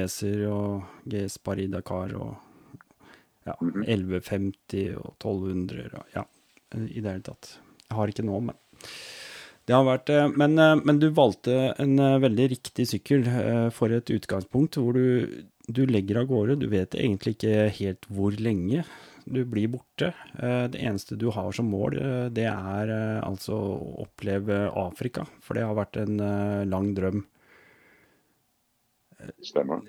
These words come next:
Speaker 1: Og h-, hvordan, hvordan kom du deg av gårde nedover mot Afrika? Bare kjørte du ut av Kristiansand og ruta rundt i Sverige og Danmark, eller hva,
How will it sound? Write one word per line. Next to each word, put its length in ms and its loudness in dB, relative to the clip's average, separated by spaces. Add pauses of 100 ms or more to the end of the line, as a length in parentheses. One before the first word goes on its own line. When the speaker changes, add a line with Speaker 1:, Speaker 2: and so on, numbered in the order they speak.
(180)
Speaker 1:
Og 400 2
h-, 400 -8 (180)
hvordan, 320 2 (240)
hvordan 300 2 (260)
kom 160 0
du 100 2
deg 380 2
av 160 -4
gårde 380 2 (180)
nedover 400 0
mot 240 -2
Afrika? 400 -2
Bare 300 2
kjørte 320 -2
du 100 0
ut 140 -4
av 100 0
Kristiansand 640 -2
og 460 0
ruta 360 -2
rundt 460 -4
i 240 0
Sverige 380 -2
og 80 -4
Danmark, 380 -4
eller 180 -4
hva, 180 -4